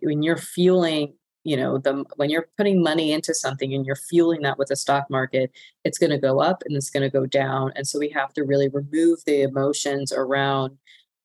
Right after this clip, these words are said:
the daily headlines and the year to year, what the market may be doing, because if you're putting those dollars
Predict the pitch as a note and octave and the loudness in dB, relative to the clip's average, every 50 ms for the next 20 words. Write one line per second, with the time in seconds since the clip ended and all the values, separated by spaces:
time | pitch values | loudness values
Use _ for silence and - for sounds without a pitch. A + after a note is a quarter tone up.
0 | _ - D3+ - D#3 C#3 C3+ - E3 D#3+ D#3 D#3 D#3 D3+ D3 C#3+ - - D3+ D3 | _ -12 -4 -4 -2 -2 2 2 4 4 4 2 2 2 0 0 -2 -2 0 0
1 | D3+ D3+ C#3+ C#3 C#3 C#3+ C#3 C#3 C#3 - - C#3 C#3+ C#3 C#3+ C3+ C3 C#3+ D3+ D#3 | 2 2 2 2 2 2 0 -2 -4 -4 -6 -6 -4 -4 -6 -6 -4 0 0 0
2 | D#3 D3+ - - - D#3 D3 C3+ C#3 D3 D3 C#3+ D3 C#3+ C#3 C#3 C#3 C3 B2+ C3 | 0 0 -4 -4 -4 -4 -2 -2 0 0 2 2 2 2 2 2 0 -2 -2 -2
3 | D#3 D3+ - - - D3 D3 C#3+ C#3+ C#3+ C#3 - - - - C#3+ C#3 C3+ - C3+ | -2 -2 -2 -2 -2 -2 0 0 0 0 0 -2 -4 -4 -2 -2 -2 0 0 -2
4 | C3+ C3+ - F#3 G#3+ G#3 F3 C#3+ C#3 C3+ C3+ C3+ C#3 _ - - _ _ - D4+ | -2 0 2 4 4 4 4 4 2 2 0 -4 -8 _ -20 -20 _ _ -4 -4
5 | D4+ _ - E3+ D3 D3 C#3+ C#3 C#3 - - - - - - - _ _ _ _ | -4 _ 0 2 2 2 2 2 0 -2 -4 -4 -4 -6 -6 -10 _ _ _ _
6 | _ _ - F#3+ F#3 F3 F3 - D#3+ D#3 D#3 - - F#3 F3+ F3 E3+ D3+ D3+ C#3+ | _ _ 2 4 4 4 2 0 -4 -4 -2 0 2 4 4 4 4 2 0 0
7 | - D3+ D3 C#3+ D3 D3 C#3+ C#3+ - - | 0 2 4 4 4 2 0 -2 -6 -4